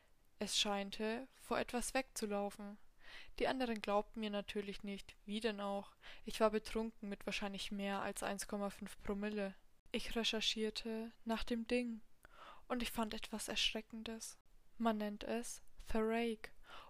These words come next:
und es passte einfach auf meine Beschreibung. Auch wenn das, was ich sah, rote Augen hatte, ich weiß nicht, ob ich mir das nur eingebildet habe,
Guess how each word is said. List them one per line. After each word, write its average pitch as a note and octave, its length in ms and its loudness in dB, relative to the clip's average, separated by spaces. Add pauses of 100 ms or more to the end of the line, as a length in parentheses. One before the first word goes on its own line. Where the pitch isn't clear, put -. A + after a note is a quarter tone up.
und C4 140 2
es - 140 2
passte - 420 0
einfach G#3+ 380 -2
auf - 160 -4
meine A3+ 180 2
Beschreibung. A3+ 720 2 (960)
Auch D4+ 320 8
wenn A3 340 2
das, - 260 4
was G#3+ 200 -4
ich G#3+ 120 -4
sah, A3 280 0
rote A#3+ 340 0
Augen G#3 300 0
hatte, G#3 360 -4 (360)
ich - 180 -4
weiß G#3 240 -2
nicht, G#3 400 -4 (400)
ob B3 160 2
ich B3 140 -2
mir B3+ 100 4
das B3 180 2
nur B3+ 140 2
eingebildet A#3+ 600 2
habe, G#3 340 2